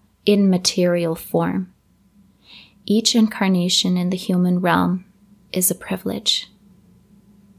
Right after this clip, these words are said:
And I would add, it's a privilege. And it's all about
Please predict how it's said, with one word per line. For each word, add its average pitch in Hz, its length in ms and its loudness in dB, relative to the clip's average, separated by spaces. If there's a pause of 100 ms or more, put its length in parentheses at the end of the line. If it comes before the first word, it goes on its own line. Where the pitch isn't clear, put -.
(760)
And 196 120 2
I 202 120 6
would 196 180 2
add, 185 220 4
it's 185 180 -2
a 196 60 -2
privilege. 185 840 -4 (420)
And 185 100 0
it's 185 260 0
all 208 280 2
about 190 580 0